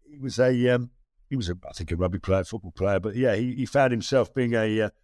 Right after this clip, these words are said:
being in charge of most of the mo-, most of the London nightclubs, I think, or the guest list for most of the London nightclubs. So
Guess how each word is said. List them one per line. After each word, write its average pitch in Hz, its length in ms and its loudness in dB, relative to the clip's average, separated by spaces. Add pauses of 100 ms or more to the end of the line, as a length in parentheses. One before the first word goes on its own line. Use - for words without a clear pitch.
(380)
being 123 140 0
in 110 60 0
charge 117 340 2
of 107 80 -2
most 117 280 0
of 104 60 -4
the 104 200 -2
mo-, 117 160 -4
most 120 220 0
of 92 40 -6
the 101 80 -2
London 104 300 2
nightclubs, 101 500 0
I 92 100 2
think, 98 300 -2
or 95 60 -4
the 95 80 -10
guest 113 260 2
list 101 200 0
for 101 40 -6
most 107 260 0
of 95 80 -4
the 101 60 0
London 95 200 -2
nightclubs. 95 440 -4
So 104 160 -2